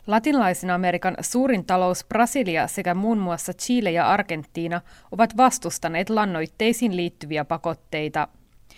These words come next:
Brasilian presidentti Jair Bolsonaro on saamassa pakotteista myös kauan odottamansa tekosyyn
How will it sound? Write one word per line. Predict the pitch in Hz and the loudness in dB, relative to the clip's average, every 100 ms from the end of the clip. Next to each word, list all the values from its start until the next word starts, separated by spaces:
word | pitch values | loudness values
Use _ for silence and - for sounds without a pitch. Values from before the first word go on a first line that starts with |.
| - - - - | -20 -20 -20 -2
Brasilian | 208 220 311 247 175 | 2 2 2 2 0
presidentti | 165 202 196 226 180 160 180 - - | 0 -2 0 -2 -2 -2 -4 -4 -2
Jair | 190 | -2
Bolsonaro | 175 190 180 214 220 233 190 - | 0 0 0 0 2 4 4 2
on | 185 | 0
saamassa | - 214 196 - 220 | 0 0 0 -4 -2
pakotteista | 240 226 220 - 165 160 - 233 | -2 0 -2 -2 -4 -4 0 0
myös | 220 208 | 0 -2
kauan | - 240 196 165 | 4 4 6 2
odottamansa | 165 165 - 202 208 226 | -2 -4 -4 -4 -4 -4
tekosyyn | 220 214 190 185 180 170 | -6 -4 -4 -2 -4 -6